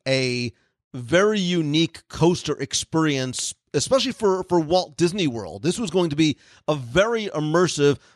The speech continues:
very thrilling type ride. So you had things like Space Mountain, but this was going to be something, even just in terms of the ride system itself. You know, you were sort of be joining these bats, and sort of the bats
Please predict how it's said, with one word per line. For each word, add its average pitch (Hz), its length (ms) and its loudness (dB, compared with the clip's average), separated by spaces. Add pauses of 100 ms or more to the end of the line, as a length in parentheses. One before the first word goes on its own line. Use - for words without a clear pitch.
very 247 280 0
thrilling 180 760 0
type 165 340 -2
ride. 151 300 -2
So 208 80 2
you 208 160 -2
had 240 320 -2
things 233 240 -4
like 190 160 0
Space - 380 -2
Mountain, 175 420 -2 (400)
but 160 200 -2
this 262 180 -2
was 233 160 -2
going 196 240 0
to 170 80 -2
be 160 160 -2
something, 147 640 -2 (300)
even 269 280 2
just 202 160 2
in 185 100 -4
terms 175 380 -4 (100)
of 139 520 -2
the 151 100 2
ride 143 540 0
system 160 560 -4
itself. 139 580 0
You 127 60 -4
know, 127 140 0
you 156 180 -2
were 190 80 6
sort 165 180 -2
of 127 140 -2
be 143 260 -2 (320)
joining 160 480 2
these 139 220 -2
bats, 151 480 -4
and 127 100 -6
sort 131 140 -2
of 123 40 -6
the 127 80 -2
bats 151 480 0